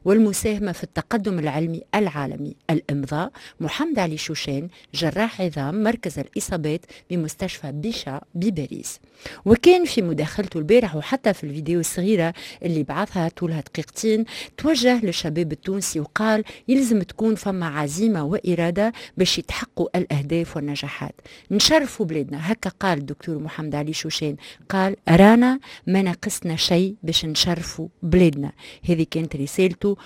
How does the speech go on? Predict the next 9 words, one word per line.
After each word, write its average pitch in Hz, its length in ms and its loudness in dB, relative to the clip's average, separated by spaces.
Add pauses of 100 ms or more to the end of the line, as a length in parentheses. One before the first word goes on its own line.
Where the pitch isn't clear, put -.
(140)
ورغم 165 260 6 (100)
كل 330 200 8
الظروف 277 480 6 (200)
ماناش 170 420 2
ناقصين 180 420 -2
ذكاء، 185 420 0 (360)
واحنا 220 540 4 (280)
قادرين، 202 580 6 (420)
آه، 151 380 0